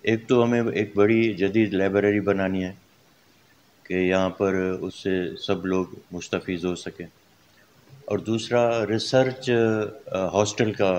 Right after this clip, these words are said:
प्रोग्राम है कि जो अदीब या मुख्तलिफ लोग आके रिसर्च करना चाहें तो वो आके वहाँ रहें और रह के रजिस-, अ,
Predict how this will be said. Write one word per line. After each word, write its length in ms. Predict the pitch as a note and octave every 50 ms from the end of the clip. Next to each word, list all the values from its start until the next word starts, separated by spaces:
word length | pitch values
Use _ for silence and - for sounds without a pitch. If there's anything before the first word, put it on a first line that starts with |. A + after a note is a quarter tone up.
| F2 F2 - -
प्रोग्राम 460 | F2+ F#2 F2+ F2 F#2+ F#2+ G2 F#2+ F#2+
है 180 | F#2 F2+ G#2 - _ _ _ _ _ _ _ _ _ _ _ _ - - - - -
कि 240 | F#2 F#2+ F#2+ F#2+
जो 320 | F2+ F#2+ G2+ G2 G2 G2 G2
अदीब 500 | E2+ F#2 F2 G2 G2+ G2 G2 F#2+ F2+ F#2+
या 260 | F#2+ F#2+ F#2+ F#2+ F#2
मुख्तलिफ 500 | F#2 G2 F#2 - - G#2 G2 F#2 - -
लोग 260 | F#2 G2 F#2+ F#2+ F#2+
आके 280 | F#2+ F#2+ F#2 - G2 F2+
रिसर्च 400 | F2 F2 - - A2+ A2 A#2 -
करना 360 | - G#2+ F#2+ G2 G2 F#2+ F2+
चाहें 320 | - - F#2+ F#2 F#2 F#2
तो 120 | F2 - F#2+
वो 120 | F#2 F#2+
आके 240 | F#2+ F#2 F2+ - F#2+
वहाँ 280 | F#2 F#2+ F#2+ F#2 F#2 F2+
रहें 320 | G2 G2+ G2+ G#2 G#2 G#2
और 360 | G2 G2 G2 F#2+ F#2 F#2 F2+
रह 180 | F#2 G2 G#2 G2+
के 220 | G2+ G#2 F#2+ G2
रजिस-, 640 | A#2 A#2+ _ _ E2+ E2 E2 E2 E2+ F2+ E2 - -
अ, 180 | - _ F2